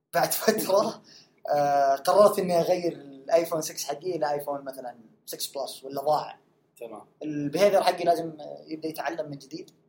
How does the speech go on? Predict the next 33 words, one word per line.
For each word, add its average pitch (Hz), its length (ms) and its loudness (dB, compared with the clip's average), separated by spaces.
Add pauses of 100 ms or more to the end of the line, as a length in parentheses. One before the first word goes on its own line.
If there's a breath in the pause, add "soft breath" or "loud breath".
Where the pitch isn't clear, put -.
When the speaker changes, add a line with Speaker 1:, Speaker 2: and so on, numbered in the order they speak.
Speaker 2:
ما 123 260 -12
أدري، 98 300 -20 (220)
بس، - 340 -8
آه، 117 140 -8
ممكن 156 420 -8
يكون 156 300 -8
جزء 151 240 -12
من 139 100 -12
المايجريشن. 143 560 -12 (760)
آه، 113 320 -4
Speaker 1:
يعني 156 180 4
جزء 156 140 0
من 156 60 -2
الباك 147 300 0
اب 139 140 0
مثلًا 135 260 -8
لما 131 220 -12
ياخذه 135 340 -10
مثلًا 127 180 -12
Speaker 2:
إيه، 208 80 -8
Speaker 1:
جهاز؟ 151 360 -14
Speaker 2:
ممكن، 151 540 -8
لأنه 135 160 -8
الآن 160 260 -4
تقدر - 240 -8
تسوي 131 200 -14
مايجريشن 120 480 -10
للكي 107 580 -20
تشين 107 260 -16
حقتك - 380 -18
مع 117 120 -12
إنه 117 140 -12
انكربتد. - 420 -16